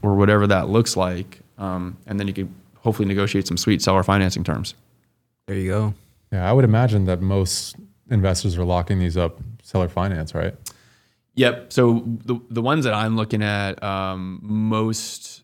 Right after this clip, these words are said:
Speaker 1: sell-, most buyers would, uh, prefer seller carry on, on these sort of deals. Um, but the lending market, at least in my experience, has, has,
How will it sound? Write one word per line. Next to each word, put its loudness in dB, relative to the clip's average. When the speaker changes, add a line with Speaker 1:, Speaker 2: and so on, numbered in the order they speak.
Speaker 1:
sell-, -2
most 4
buyers 0
would, -6
uh, -6
prefer -6
seller -2
carry -2
on, -2
on -2
these -2
sort -4
of -4
deals. 0
Um, -4
but 0
the -2
lending 0
market, -2
at -10
least -4
in 0
my 0
experience, -4
has, -6
has, -12